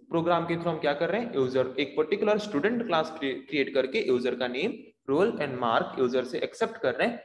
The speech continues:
और उसको as a output print कर रहे हैं। ओके, तो पता चला। तो अभी हम देखते हैं और एक नया example, और नया example क्या है?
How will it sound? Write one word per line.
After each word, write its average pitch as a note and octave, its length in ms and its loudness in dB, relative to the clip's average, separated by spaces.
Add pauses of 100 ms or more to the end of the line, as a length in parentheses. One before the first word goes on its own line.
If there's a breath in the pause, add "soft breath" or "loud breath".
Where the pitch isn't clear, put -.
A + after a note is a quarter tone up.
(140)
और C#3 80 8
उसको C3 220 4
as B2 100 2
a - 120 0
output B2 520 2
print G#3 320 0 (320)
कर A#2+ 160 2
रहे G#2+ 220 -4
हैं। - 180 -12 (400)
ओके, F#3+ 200 6 (680)
तो D#3+ 80 2
पता F#3+ 180 6
चला। A3+ 220 6 (540)
तो F#3+ 80 6
अभी F3+ 280 4
हम C#4 140 2
देखते A3 260 2
हैं A3+ 160 0 (120)
और D3+ 100 0
एक D3 180 -6
नया F3 200 -2
example, C3+ 580 -2
और C3 280 0
नया A#2+ 140 -2
example B2 460 0 (120)
क्या C3 140 2
है? F3+ 140 0